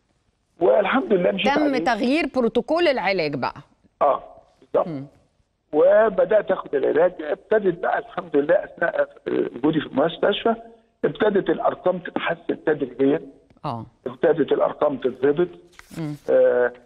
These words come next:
Speaker 1: يعني انا عايز اقول للناس ان احد العناصر المهمه جدًا
Speaker 2: مم.
Speaker 1: في موضوع العلاج شرب الماء.
Speaker 2: الميه.
Speaker 1: شرب الميه كميات كبيره.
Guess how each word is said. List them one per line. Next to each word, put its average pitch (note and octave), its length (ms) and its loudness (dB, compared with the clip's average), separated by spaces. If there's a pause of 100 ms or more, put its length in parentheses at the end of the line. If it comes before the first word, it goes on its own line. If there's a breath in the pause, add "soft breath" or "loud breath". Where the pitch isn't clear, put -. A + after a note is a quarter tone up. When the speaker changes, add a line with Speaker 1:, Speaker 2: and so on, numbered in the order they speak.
(140)
Speaker 1:
يعني A#2 360 -2
انا C3+ 120 2
عايز E3+ 180 2
اقول D#3+ 180 2
للناس D#3 280 0 (140)
ان C3+ 140 -2
احد D#3+ 340 0
العناصر D#3+ 420 0
المهمه D3+ 380 0
جدًا D3 360 0 (340)
Speaker 2:
مم. F#3 260 -8 (600)
Speaker 1:
في F3 280 4 (100)
موضوع C#3 540 2
العلاج D3 420 2 (640)
شرب F#3 260 2
الماء. C#3 300 0 (1000)
Speaker 2:
الميه. F#3+ 540 -2 (680)
Speaker 1:
شرب F#3+ 340 0 (100)
الميه D3+ 440 -2 (440)
كميات D3+ 240 -2
كبيره. G3+ 440 2